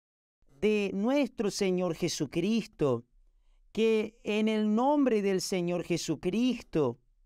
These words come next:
envía al Espíritu Santo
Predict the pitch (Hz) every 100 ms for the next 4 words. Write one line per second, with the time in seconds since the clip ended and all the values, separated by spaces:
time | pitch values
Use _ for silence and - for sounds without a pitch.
0 | _ _ _ _ _ _ _ 190 214 202
1 | 165 220 269 247 175 127 - _ _ 190
2 | 220 185 - 247 277 - 220 - 202 202
3 | 214 214 214 208